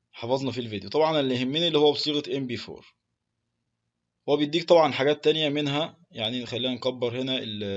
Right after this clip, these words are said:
الايكونز دي عشان نشوف قدامنا بالظبط ايه اللي هيظهر لنا.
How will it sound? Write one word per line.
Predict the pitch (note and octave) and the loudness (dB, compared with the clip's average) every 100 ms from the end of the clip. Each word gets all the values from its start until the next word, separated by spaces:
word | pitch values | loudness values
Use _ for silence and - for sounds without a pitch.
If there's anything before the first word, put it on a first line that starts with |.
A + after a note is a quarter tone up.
| G2 F#2+ F#2+ F#2 F#2 | -4 -6 -8 -10 -12
الايكونز | G2+ B2+ B2+ A#2 G#2 | -6 -4 -4 -8 -12
دي | G#2 C3+ D3+ _ _ _ _ _ _ | -12 -14 -16 _ _ _ _ _ _
عشان | G2+ B2+ C3 B2 | -8 -6 -4 -6
نشوف | A2+ C3 C3+ - - _ _ _ _ _ _ | -6 -8 -10 -14 -20 _ _ _ _ _ _
قدامنا | A2 A2+ C3+ C#3+ C#3 C3+ | -12 0 2 2 0 -2
بالظبط | A#2+ A2 C#3+ C#3 - - | -4 -2 -2 -2 -14 -10
ايه | C3+ | -8
اللي | C3+ B2 | -4 -4
هيظهر | G#2+ G2 F#2+ | -4 -6 -10
لنا. | F2+ C2+ | -14 -18